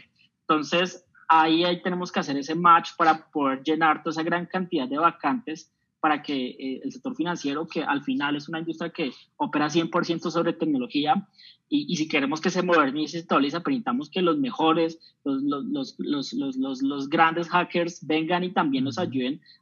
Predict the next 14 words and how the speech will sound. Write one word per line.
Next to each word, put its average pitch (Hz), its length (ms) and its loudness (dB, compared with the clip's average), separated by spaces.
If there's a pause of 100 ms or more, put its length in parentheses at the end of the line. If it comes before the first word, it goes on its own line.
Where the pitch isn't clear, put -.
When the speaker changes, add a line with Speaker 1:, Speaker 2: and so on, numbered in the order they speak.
Speaker 1:
a, 160 280 8
a, - 240 -4
a - 100 -4
cambiar 131 380 -2
por 160 180 0
dentro 165 300 -2
la 160 100 4
industria 147 360 -2
y - 20 -4
no 156 100 -4
cambiarla 156 440 0
desde 127 180 -4
afuera. 131 260 -2
Entonces, 135 580 -2